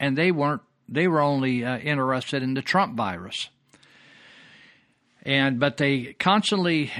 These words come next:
are trusting that the American people are stupid. And in most cases,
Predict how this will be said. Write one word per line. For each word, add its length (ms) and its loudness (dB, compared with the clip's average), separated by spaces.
are 480 0
trusting 600 0
that 120 -4
the 140 -4
American 420 0
people 340 -2
are 80 -2
stupid. 520 0
And 360 2
in 280 0
most 260 0
cases, 540 0